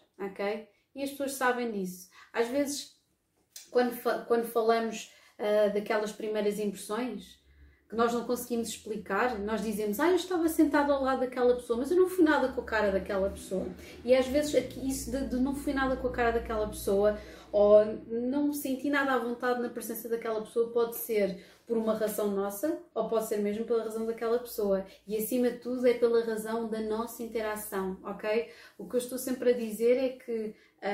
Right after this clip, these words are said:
hum, as relações humanas são, sobretudo, não relações nem de prazer,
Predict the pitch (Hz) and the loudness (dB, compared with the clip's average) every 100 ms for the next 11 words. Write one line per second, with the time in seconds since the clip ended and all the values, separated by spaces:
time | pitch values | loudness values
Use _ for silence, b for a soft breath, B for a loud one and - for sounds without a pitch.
0 | 202 196 190 190 - 208 208 220 220 240 | 0 0 0 -2 -4 -4 -4 -4 -4 -2
1 | 247 226 220 214 220 240 254 262 - b | -2 -2 -4 -2 -2 -2 -4 -6 -8 b
2 | b - - 226 226 214 214 214 - 226 | b -12 -4 -2 -2 -2 -4 -8 -10 -4
3 | 240 - 240 233 226 226 220 226 220 - | -4 -4 -6 -4 -2 -2 0 -2 -2 -4
4 | 214 202 185 196 254 - 277 254 220 240 | -2 0 2 0 0 -4 -6 -4 2 6
5 | 240 240 247 | 6 4 -2